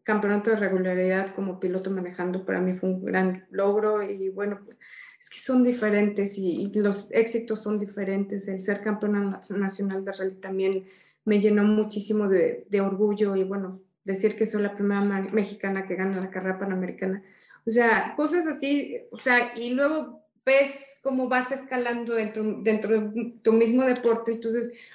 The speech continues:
un logro que a lo mejor dices fue pequeño, me llevó a otro más grande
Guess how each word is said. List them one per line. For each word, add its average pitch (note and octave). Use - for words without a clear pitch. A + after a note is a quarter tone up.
un D4
logro C#4+
que C4+
a A#3+
lo A3+
mejor A#3+
dices A3+
fue A#3+
pequeño, A#3+
me A3+
llevó A3
a A3+
otro A3+
más A3
grande A3